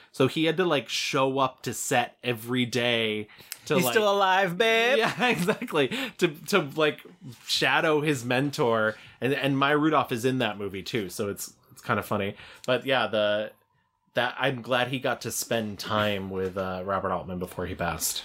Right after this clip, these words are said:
Speaker 2: Yeah, I mean, that kind of gets us today. I think we'll talk about Licorice Pizza in the fast forward. Um, he
Speaker 1: Neither of us has seen it.
Speaker 2: Nope.
Speaker 1: 'Cause it's not out until next week.
Speaker 2: N-, well, that is, um,
Speaker 1: <laughs>
Speaker 2: planning on our part. Uh,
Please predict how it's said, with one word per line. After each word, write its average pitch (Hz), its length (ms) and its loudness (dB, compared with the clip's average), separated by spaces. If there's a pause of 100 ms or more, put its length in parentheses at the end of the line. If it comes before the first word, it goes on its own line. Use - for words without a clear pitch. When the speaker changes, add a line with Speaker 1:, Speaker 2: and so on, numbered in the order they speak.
(120)
Speaker 2:
Yeah, 330 240 4
I 175 80 0
mean, 175 120 0
that 220 160 2
kind 226 160 2
of 202 60 0
gets 180 160 2
us 165 180 -2
today. 135 360 4 (160)
I 147 140 2
think 175 220 -8
we'll 190 140 0
talk 175 180 0
about 165 160 0
Licorice 143 340 2
Pizza 135 280 0
in 127 100 0
the 131 100 0
fast 123 300 2
forward. 135 420 4 (320)
Um, 131 520 2
he 156 520 -8
Speaker 1:
Neither 190 320 2
of 170 80 0
us 170 120 -2
has 143 100 -4
seen 170 160 2
it. 147 180 2 (140)
Speaker 2:
Nope. 147 400 2
Speaker 1:
'Cause 170 160 0
it's 135 160 -6
not 170 140 2
out 165 100 2
until 156 180 0
next 151 220 0
week. 160 280 -4
Speaker 2:
N-, 139 280 -2
well, 135 120 4
that 143 320 2
is, 170 460 -2
um, 139 320 2 (400)
Speaker 1:
<laughs> - 320 -6
Speaker 2:
planning 285 640 2
on 247 160 2
our 294 160 4
part. 143 360 2 (360)
Uh, 165 580 4